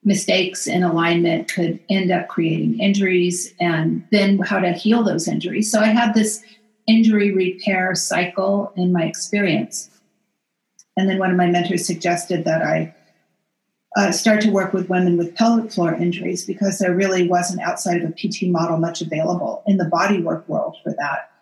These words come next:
And I'm like, "Well, wait a minute, what about scope of practice? Body workers really don't do that."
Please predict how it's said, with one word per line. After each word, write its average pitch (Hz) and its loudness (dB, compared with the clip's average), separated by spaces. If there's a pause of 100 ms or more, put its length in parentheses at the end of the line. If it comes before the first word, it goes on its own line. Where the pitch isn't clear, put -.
(280)
And 180 0
I'm 175 2
like, 180 0
"Well, 180 -2
wait 208 2
a 208 2
minute, 170 0
what 180 -6
about - -6
scope - -4
of - -10
practice? 180 -6
Body 160 -2
workers 160 -6
really 160 -2
don't 160 -8
do 254 2
that." 208 0